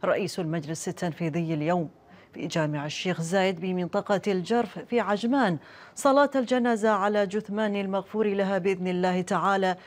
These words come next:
الشيخة ميرة بنت علي بن راشد النعيمي شقيقة كل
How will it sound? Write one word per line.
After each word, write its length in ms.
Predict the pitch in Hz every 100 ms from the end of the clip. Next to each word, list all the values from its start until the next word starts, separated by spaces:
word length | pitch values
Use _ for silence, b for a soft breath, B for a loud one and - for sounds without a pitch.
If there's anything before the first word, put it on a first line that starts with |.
| B -
الشيخة 420 | 165 - 190 196
ميرة 440 | 180 214 196 165 - -
بنت 300 | 180 165 170
علي 260 | 190 185
بن 200 | 165 180
راشد 380 | 175 180 180 175
النعيمي 560 | 175 170 180 190 190 185 B B
شقيقة 640 | - 190 202 185 175 -
كل 560 | 180 208 190 175 170 160